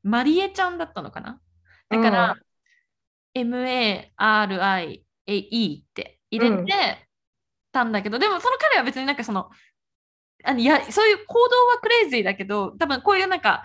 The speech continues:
Speaker 1: あの、デイビッドみたいな、その、
Speaker 2: うん。
Speaker 1: 狂気的な恋愛っていうことではないんだと思うんだけど、
Speaker 2: うん。
Speaker 1: まあ、それをして、で、別れちゃったのね。
Speaker 2: うんうん。
Speaker 1: で、その次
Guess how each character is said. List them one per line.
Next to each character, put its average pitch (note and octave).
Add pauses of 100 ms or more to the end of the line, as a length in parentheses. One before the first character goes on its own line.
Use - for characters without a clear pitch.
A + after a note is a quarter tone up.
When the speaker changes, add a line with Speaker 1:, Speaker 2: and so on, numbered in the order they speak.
(380)
Speaker 1:
あ A#3+
の、 G3
デ E4
イ C#4+
ビ B3+
ッ -
ド F3+
み F3
た F#3
い E3+
な、 F3+ (340)
そ G#3+
の、 G3
Speaker 2:
う -
ん。 F#3
Speaker 1:
狂 E4+
気 -
的 E4
な D4+
恋 D4
愛 C#4+
っ -
て C#4+
い C#4
う C4+
こ D4
と C4
で G#3
は F#3
な G3
い G#3
ん E3+
だ C#4+
と B3
思 G3
う -
ん E3+
だ F#3+
け -
ど、 F#3+
Speaker 2:
う -
ん。 - (240)
Speaker 1:
ま D#4
あ、 E4
そ F#4
れ F#4+
を E4
し -
て、 C4+ (260)
で、 D4+
別 B3
れ A4+
ち -
ゃ G#3
っ -
た -
の -
ね。 - (520)
Speaker 2:
う C4+
ん C#4+
う - (200)
ん。 E3+ (340)
Speaker 1:
で、 F4 (280)
そ F4+
の F#4+
次 G#4